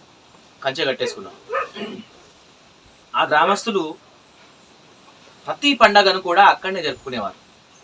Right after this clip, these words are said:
పట్టణపల్లి అనే గ్రామంలో జరుపుకునేవారు. అంటే ఈ ప్రాంతం, ఈ ఏదైతే రావి చెట్టు ఉందో ఆ ప్రాంతంలో జరుపుకునేవారు. మేము నేత కాని వాళ్ళం కాబట్టి ఆ ప్రాంతంలో పొలాల అమావాస, పొలాల అమావాస అంటే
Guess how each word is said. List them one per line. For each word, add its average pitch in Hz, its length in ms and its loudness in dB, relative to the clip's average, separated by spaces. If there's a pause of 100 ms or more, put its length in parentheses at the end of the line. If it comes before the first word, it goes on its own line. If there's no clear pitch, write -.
(200)
పట్టణపల్లి 139 420 -6
అనే 120 180 -6
గ్రామంలో 113 380 -4
జరుపుకునేవారు. 113 500 -10 (480)
అంటే - 320 -4 (460)
ఈ 214 80 0
ప్రాంతం, 202 380 2 (160)
ఈ 160 380 -2
ఏదైతే 214 280 0
రావి 165 200 6
చెట్టు 165 200 -18
ఉందో 135 160 -12
ఆ - 280 0
ప్రాంతంలో - 420 2
జరుపుకునేవారు. - 640 -4 (1400)
మేము 190 180 2
నేత 466 200 2
కాని 214 260 0
వాళ్ళం 113 260 -2 (500)
కాబట్టి 170 540 2 (420)
ఆ 165 80 6
ప్రాంతంలో 196 680 4 (1200)
పొలాల 247 260 8
అమావాస, 156 440 6 (760)
పొలాల 214 220 6
అమావాస 196 420 6
అంటే 180 460 -2